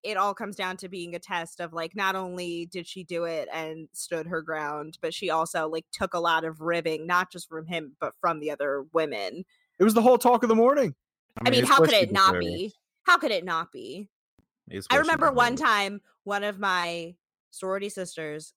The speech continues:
Speaker 1: got drunk, blacked out, opened up the refrigerator, and peed in the refrigerator. If I am
Speaker 3: Ooh.
Speaker 1: telling you that for the rest of the semester, every chapter meeting closed with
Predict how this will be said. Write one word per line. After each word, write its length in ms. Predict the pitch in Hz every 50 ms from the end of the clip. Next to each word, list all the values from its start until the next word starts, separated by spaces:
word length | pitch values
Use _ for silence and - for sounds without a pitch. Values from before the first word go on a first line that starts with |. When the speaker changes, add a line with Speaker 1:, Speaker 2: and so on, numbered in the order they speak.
| _
Speaker 1:
got 240 | - 165 165 - -
drunk, 420 | 165 185 185 175 160 208 - - - _ _ _ _ _ _ _ _ _ _ - - _ _ -
blacked 380 | 175 175 185 196 220 - - 233
out, 360 | 202 190 175 175 170 - _ _ _ _ _ _ _ _ _ _ _ -
opened 420 | 220 226 269 - 403 403 370 349
up 200 | 339 277 285 277 - _
the 100 | 269 262
refrigerator, 800 | 247 240 - - 233 233 214 202 196 190 185 175 170 170 170 170 - -
and 140 | 185 180 - _ -
peed 360 | - - 277 262 254 254 254
in 180 | - - 196 202
the 100 | 202 196
refrigerator. 800 | 190 190 - 190 175 156 160 156 151 147 143 - 107 95 - - _ _ _ _ -
If 140 | - - 233
I 120 | 233 277
am 100 | 349 381
Speaker 3:
Ooh. 20 | 349
Speaker 1:
telling 400 | - - 294 285 269 254 247 214
you 340 | 196 196 185 180 180 180 - _ _ -
that 160 | 208 175 -
for 140 | - 220 214 196
the 100 | 202 196
rest 320 | 202 214 220 226 - -
of 120 | 240 220 202
the 80 | 208
semester, 760 | 208 - 226 220 208 202 202 - - - 170 160 160 165 - _ _ _ _ -
every 580 | 196 202 190 196 233 247 247 247 247 247 269 -
chapter 440 | - - - 226 226 226 - 214 208
meeting 420 | 208 202 196 190 185 180 180 175
closed 560 | - - - 220 202 190 180 175 170 - -
with 260 | 175 180 175 170 170